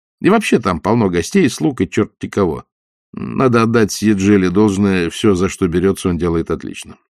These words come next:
Констанция уводит Миранду припудрить нос. Я продолжаю сидеть на водительском месте. Сьеджелло сходит с крыльца и наклоняется ко мне.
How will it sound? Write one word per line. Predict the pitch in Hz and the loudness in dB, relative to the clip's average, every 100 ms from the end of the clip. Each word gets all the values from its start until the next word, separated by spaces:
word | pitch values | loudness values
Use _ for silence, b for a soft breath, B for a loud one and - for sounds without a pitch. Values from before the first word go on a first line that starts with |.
| _ _ _ _ _ _ _ | _ _ _ _ _ _ _
Констанция | - 143 - 233 220 180 165 | -2 -2 2 2 2 2 2
уводит | 131 131 120 104 | 4 4 2 2
Миранду | 110 107 101 98 | 2 2 2 0
припудрить | 90 95 95 87 92 156 | 0 -2 0 0 0 0
нос. | 190 - - _ _ _ _ _ | -2 -2 -14 _ _ _ _ _
Я | 160 240 | 2 2
продолжаю | 127 101 101 92 98 | 2 2 2 2 0
сидеть | 82 95 82 92 - | 0 -4 -4 -6 -4
на | 87 | -4
водительском | 82 73 - 71 - 80 78 | -4 -6 -12 -14 -10 -8 -6
месте. | 185 - - 131 | -6 -6 -8 -10
Сьеджелло | - 117 104 117 143 123 | -2 0 2 4 4 4
сходит | 104 - 104 95 | 2 0 0 0
с | - | -4
крыльца | - 95 95 - 156 | -4 -2 0 0 0
и | |
наклоняется | 107 - 90 92 90 - | 0 -2 -4 -4 -4 -8
ко | - - | -12 -12
мне. | 67 55 | -10 -14